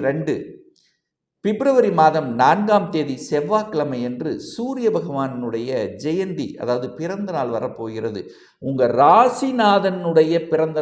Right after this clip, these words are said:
நாள் வருகிறது. அப்போ இந்த சிம்மராசி என்பர்கள் நிச்சயமாக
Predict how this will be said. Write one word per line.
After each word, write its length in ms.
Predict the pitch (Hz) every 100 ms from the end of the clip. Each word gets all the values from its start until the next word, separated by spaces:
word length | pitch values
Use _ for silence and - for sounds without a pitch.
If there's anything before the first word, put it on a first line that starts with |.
| 143
நாள் 180 | 139 127
வருகிறது. 480 | 127 113 117 113 107 - - _ _ 156
அப்போ 140 | 156 180
இந்த 120 | 143 -
சிம்மராசி 520 | 156 226 220 208 175 170
என்பர்கள் 360 | 156 156 143 131 127
நிச்சயமாக 880 | 123 - 240 240 220 196 170 170